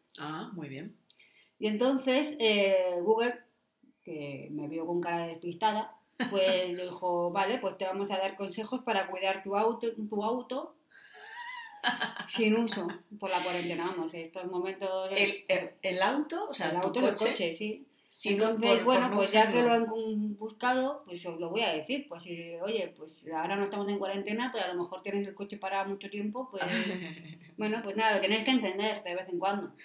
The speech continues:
Speaker 1: <laughs> Es que me veo porque estás contando esto, es muy bueno. <laughs>
Speaker 2: Eh, yo no tengo coche, pero me parece algo lógico, o
Speaker 1: Cuidar a
Speaker 2: sea,
Speaker 1: tu auto,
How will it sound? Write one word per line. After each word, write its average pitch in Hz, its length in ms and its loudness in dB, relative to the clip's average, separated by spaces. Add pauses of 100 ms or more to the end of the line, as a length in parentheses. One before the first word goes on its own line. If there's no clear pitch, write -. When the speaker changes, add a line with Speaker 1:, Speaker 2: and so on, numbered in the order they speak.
(220)
Speaker 1:
<laughs> - 400 -6 (200)
Es - 160 2
que 233 100 4
me 226 140 4
veo 269 300 8
porque 247 180 2
estás 233 280 -2
contando 214 440 0
esto, 202 260 2
es 190 120 0
muy 233 140 0
bueno. 214 340 -2
<laughs> 311 60 -8 (500)
Speaker 2:
Eh, 202 880 2
yo 202 140 0
no 254 80 2
tengo 233 260 6
coche, 233 380 0
pero 170 220 -2
me 185 100 -2 (120)
parece 175 240 -2
algo 214 180 -2
lógico, 202 360 -4
o - 20 -2
Speaker 1:
Cuidar 175 240 4
a 196 60 6
Speaker 2:
sea, 180 100 2
Speaker 1:
tu 180 60 0
auto, 165 140 4